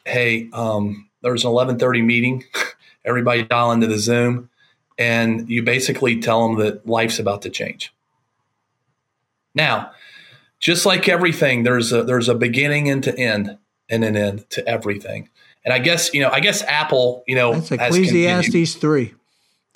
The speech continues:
Speaker 1: Cli-, yeah.
Speaker 2: There's a
Speaker 1: I mean,
Speaker 2: season
Speaker 1: it's the
Speaker 2: for
Speaker 1: truth, though.
Speaker 2: everything.
Speaker 1: Again, I'll go back to the truth. The one thing about every time I, you know, sit down and study that, I'm like, "Man, there's a lot of truth in these pages." But that's the truth. That's an
Speaker 2: Yeah.
Speaker 1: example. There is,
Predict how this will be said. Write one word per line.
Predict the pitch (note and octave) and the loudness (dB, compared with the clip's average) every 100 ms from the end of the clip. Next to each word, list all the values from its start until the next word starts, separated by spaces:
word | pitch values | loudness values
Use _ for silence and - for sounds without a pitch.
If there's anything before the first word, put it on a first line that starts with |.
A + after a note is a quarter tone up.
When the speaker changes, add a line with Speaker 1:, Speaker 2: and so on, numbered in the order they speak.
| _ - - | _ -18 -4
Speaker 1:
Cli-, | D3+ D#3+ D3 | 0 0 0
yeah. | D#3 B2+ - | 0 0 2
Speaker 2:
There's | D#3+ D#3+ | 2 4
a | D#3+ | 4
Speaker 1:
I | |
mean, | A3+ G#3 | 4 4
Speaker 2:
season | F#3+ G3 | 4 4
Speaker 1:
it's | G3+ | 2
the | |
Speaker 2:
for | F#3 | 2
Speaker 1:
truth, | F3 F3 C3 | 4 4 4
though. | A#2+ | 2
Speaker 2:
everything. | A2 G#2 _ - | -2 -4 _ -4
Speaker 1:
Again, | B2+ G3 C3+ | 0 2 2
I'll | B2 | 2
go | D3 | 0
back | D3 D3+ - | 0 -2 -2
to | |
the | A#2+ | -4
truth. | A2+ F#3+ D#3+ - - _ _ | 0 0 0 -2 -14 _ _
The | A#2 | -2
one | D#3 | 0
thing | D#3 D3 | 0 0
about | C3 B2+ | 2 2
every | C3 C3 | 2 0
time | B2 B2+ | 0 0
I, | A#2 A2+ - _ _ _ A2+ A2+ _ - | 0 -2 -8 _ _ _ -14 -14 _ -12
you | A#2 | -8
know, | G#2 - | -6 -6
sit | - A#2+ | -8 -4
down | A#2+ | -4
and | G#2 G#2 - - | -4 -6 -10 -10
study | - D#3 B2+ | -2 0 2
that, | A2 | 0
I'm | |
like, | G#2+ G#2 | 0 -2
"Man, | A2+ D3 G#2+ - _ _ _ _ _ | -2 -2 -2 -8 _ _ _ _ _
there's | C#3 B2 | -2 0
a | A2 | 2
lot | C3+ | 2
of | A2 | 0
truth | - F3 D#3+ | 0 0 0
in | B2 | 0
these | G#2+ G2+ | -2 -4
pages." | G#2+ G#2 - - | -6 -6 -8 -8
But | A#2+ - | -4 0
that's | D#3 E3 | 0 0
the | E3 | -2
truth. | - G#3+ - | 0 0 2
That's | A#2+ A#2+ | 0 0
an | D3+ | 0
Speaker 2:
Yeah. | |
Speaker 1:
example. | D3+ D#3 F3 - | 0 0 0 0
There | G#2+ B2+ | 2 0
is, | A#2+ | 0